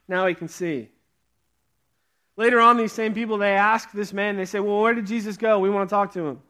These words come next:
And he doesn't know, and so he simply tells them he doesn't know. You see, we get so caught up in worrying about what we're gonna say and,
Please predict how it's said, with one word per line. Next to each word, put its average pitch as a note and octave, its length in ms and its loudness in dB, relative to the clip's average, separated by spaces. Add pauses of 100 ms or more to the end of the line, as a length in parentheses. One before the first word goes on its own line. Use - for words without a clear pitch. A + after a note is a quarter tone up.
(1800)
And G3 220 -2
he A#3 100 0
doesn't A#3 360 4
know, B3 220 4
and E3+ 120 -2
so G3+ 120 0
he G3 40 2
simply A3+ 300 -4
tells G3 220 -2
them G#3 100 -6
he A3 80 -4
doesn't F#3 320 -4
know. G#3 400 -2 (3250)
You G#3 40 -14
see, B3+ 140 -6
we A#3+ 80 -2
get C4+ 180 -4
so C#4+ 160 -2
caught B3+ 240 6
up B3 140 0
in A#3 160 -2
worrying B3 340 2
about A3+ 280 4
what A3+ 140 2
we're A#3+ 100 -2
gonna A3+ 160 -4
say B3 420 -4
and, F#3+ 160 -6